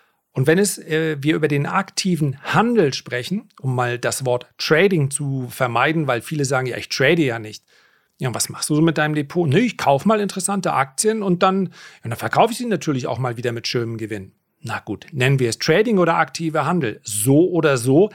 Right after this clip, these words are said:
es ist keine langfristige Anlage. Das heißt also, ich habe mich vorher für Stops entschieden. Und egal, was dazu führt, dass diese Stops erreicht werden, ich muss sie einhalten.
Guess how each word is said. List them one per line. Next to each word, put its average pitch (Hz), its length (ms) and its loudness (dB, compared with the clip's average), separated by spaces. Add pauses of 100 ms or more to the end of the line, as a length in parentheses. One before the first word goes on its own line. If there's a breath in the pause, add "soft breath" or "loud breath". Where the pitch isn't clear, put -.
(180 loud breath)
es 156 160 -4
ist - 180 -4
keine 175 220 0
langfristige 208 720 0
Anlage. 107 600 -10 (920 soft breath)
Das 123 160 0
heißt 143 260 0
also, 170 220 0
ich 139 100 -4
habe 147 160 -4
mich 127 120 -6
vorher 196 580 0
für 185 440 2
Stops - 440 -4
entschieden. 156 520 -4
Und 170 220 -8
egal, 196 500 0 (140)
was 214 300 0
dazu - 320 -12
führt, - 400 -16 (520 loud breath)
dass 156 440 0
diese 175 400 -2
Stops - 480 -4
erreicht 139 480 -4
werden, 117 340 -8
ich 135 240 -6
muss 147 460 6
sie 202 180 -6
einhalten. 170 720 -4